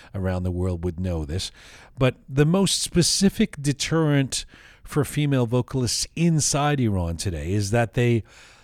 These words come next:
literally cannot perform for male or mixed audiences unless they are part of a chorus. And we're gonna get into the details of how all this happened after the, the revolution. But let me just ask you up front, is there actually a dictate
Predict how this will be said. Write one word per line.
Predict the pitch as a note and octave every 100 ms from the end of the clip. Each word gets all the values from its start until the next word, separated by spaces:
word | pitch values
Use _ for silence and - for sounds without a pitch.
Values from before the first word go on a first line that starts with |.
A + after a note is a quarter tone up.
| _
literally | A#2+ D3+ G#3+ - G#3+ F#3+
cannot | D#3 D#3 D3+ C3+
perform | C3 - C3+ C3 B2+ A#2+ - - _
for | - C3+
male | B2 B2 A#2+
or | A#2
mixed | A#2 - B2
audiences | A#2 A#2 A#2 A#2+
unless | A2 B2+ C3+ C#3
they | C3+
are | A#2+
part | - B2+
of | A2+
a | G#2+
chorus. | - B2+ D2+ - - - - -
And | -
we're | C3
gonna | D#3+
get | E3 D3+
into | A#2+
the | B2+
details | G#2+ B2 C3+ B2+ A2
of | G2+
how | A#2 A#2
all | A2+ G#2+
this | G#2
happened | - C3 C#3 A#2+ F#2+
after | F#2 -
the, | F#2 F#2 F#2+
the | G#2+
revolution. | F#2 F2+ G2 A#2+ - E2+
But | A2+ - - - - -
let | D#3+
me | G3+
just | - G#3+
ask | G3 -
you | E3 C3
up | -
front, | C#3 G#2+
is | E3+ G#3+ F#3
there | A#3 G3
actually | D#3 E3+ - F#3 C#3
a | A2+
dictate | F#2+ C3+ - - E3 G3 -